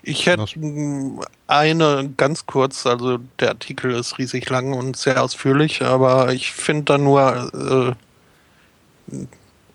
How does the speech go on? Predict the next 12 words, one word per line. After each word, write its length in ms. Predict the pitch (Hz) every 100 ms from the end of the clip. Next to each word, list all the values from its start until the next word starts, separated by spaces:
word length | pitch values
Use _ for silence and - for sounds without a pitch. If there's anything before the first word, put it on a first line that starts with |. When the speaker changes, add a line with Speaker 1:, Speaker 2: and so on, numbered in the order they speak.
| _ _ 135
Speaker 1:
den 320 | 127 123 113
einen 280 | 117 123 120
Satz 320 | 131 127 -
quasi, 500 | 117 117 123 120 117
äh, 1400 | 117 120 120 - _ _ _ _ _ - - - _ -
erwähnenswert. 840 | - 139 135 143 156 - 143 190 185
Es 280 | 139 131 -
geht 200 | 143 135
irgendwie 540 | 139 131 139 131 131
um 260 | 131 127 127
einen, 520 | 123 123 120 117 117
äh, 320 | 110 110 117